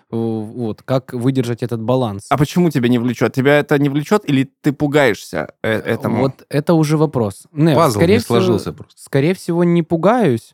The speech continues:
Speaker 1: Просто, ну как, мне наоборот нравится, когда я ухаживаю за девочкой. То есть, типа,
Speaker 2: Ага.
Speaker 1: ну, я воспитывался в обычной, в абсолютно традиционной семье, и вот эти вот все современные тенденции мне немножко, они вот так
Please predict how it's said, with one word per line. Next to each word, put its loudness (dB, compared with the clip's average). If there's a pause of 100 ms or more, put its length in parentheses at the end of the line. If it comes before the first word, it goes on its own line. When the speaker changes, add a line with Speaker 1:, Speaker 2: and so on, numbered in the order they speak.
(120)
Speaker 1:
Просто, 2
ну 2
как, -2 (400)
мне 4
наоборот 2
нравится, -4
когда -2
я 0
ухаживаю -6
за -8
девочкой. -12 (120)
То -12
есть, -14
типа, -12
Speaker 2:
Ага. 0
Speaker 1:
ну, 4
я 4
воспитывался 2
в -2
обычной, -2
в -6
абсолютно -2
традиционной -2
семье, 0
и -2
вот -6
эти -6
вот -2
все -4
современные 0
тенденции 0
мне -2
немножко, 0
они -2
вот -4
так -2